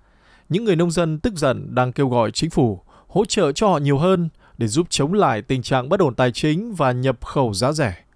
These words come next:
Phát ngôn nhân của chính phủ là Prisca Thévenot cho biết, Tổng thống Emmanuel Macron sẽ giải quyết những lo ngại của họ tại cuộc họp của Hội đồng châu Âu vào cuối tuần này,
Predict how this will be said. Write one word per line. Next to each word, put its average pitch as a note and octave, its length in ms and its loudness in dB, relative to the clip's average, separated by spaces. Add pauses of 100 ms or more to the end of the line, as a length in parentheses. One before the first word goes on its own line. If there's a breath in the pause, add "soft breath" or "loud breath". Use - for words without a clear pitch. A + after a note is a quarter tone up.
(320)
Phát A3+ 160 -2
ngôn A#3 140 2
nhân G#3+ 160 2
của C#3 80 -2
chính F3 200 -4
phủ D3+ 360 2
là C#3 300 2
Prisca D#3+ 840 0 (180)
Thévenot D#3 460 0 (380)
cho C3 160 0
biết, E3 220 0 (260)
Tổng D3 140 -2
thống F3+ 160 0
Emmanuel E3+ 540 2
Macron D#3+ 680 0
sẽ E3 220 -2
giải C#3+ 160 -2
quyết F#3 300 0
những E3 240 0
lo D#3 100 2
ngại A#2+ 220 -2
của A2 160 -4
họ A2+ 300 -2 (380 soft breath)
tại D3 180 2
cuộc D#3+ 180 0
họp D#3 300 0
của B2+ 80 0
Hội C#3 120 0
đồng C3 200 0
châu F3+ 220 2
Âu E3 240 4
vào F3+ 140 0
cuối B2 200 -2
tuần C#3 160 0
này, A2 240 -2